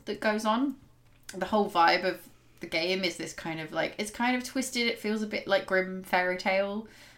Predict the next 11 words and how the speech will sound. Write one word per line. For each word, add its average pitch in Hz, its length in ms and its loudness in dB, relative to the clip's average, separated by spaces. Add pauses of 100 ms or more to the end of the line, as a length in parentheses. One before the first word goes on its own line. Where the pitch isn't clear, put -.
(160)
kind 202 220 2
of 202 80 -2
esque 208 260 -2
vibes, 202 380 0
if - 140 -20
you 208 60 -18
get 185 140 -2
what 175 80 -2
I - 20 -4
mean. 190 340 -8 (520)
And 208 200 6